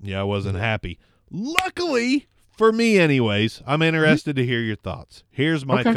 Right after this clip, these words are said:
Speaker 1: fa-, here's my favorite Sabbath album.
Speaker 2: Okay.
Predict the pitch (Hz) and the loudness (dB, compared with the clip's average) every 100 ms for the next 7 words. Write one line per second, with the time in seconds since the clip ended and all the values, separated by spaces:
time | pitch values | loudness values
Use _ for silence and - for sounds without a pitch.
0 | 117 110 147 139 123 117 107 104 104 - | -2 -4 -6 -4 -4 -4 -4 -4 -6 -10
1 | 98 87 85 - 92 71 90 - _ _ | -12 -10 -12 -18 -20 -18 -20 -20 _ _
2 | _ _ _ 170 190 196 | _ _ _ -2 2 0